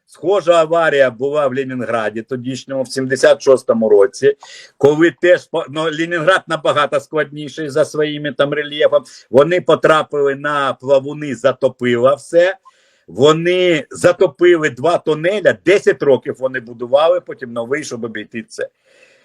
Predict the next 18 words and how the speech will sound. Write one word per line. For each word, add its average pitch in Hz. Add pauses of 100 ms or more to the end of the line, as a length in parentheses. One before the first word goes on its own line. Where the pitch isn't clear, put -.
(460)
Я 143
задаю 139
одне 117
питання. - (1080)
Добре, 113
десять 156
років 135
тому, 160
тринадцять, 131
щось 139
там 117
неправильно 117
побудували, 120
можливо, 120
хоча 151
в 120
мене 135
сумніви. 80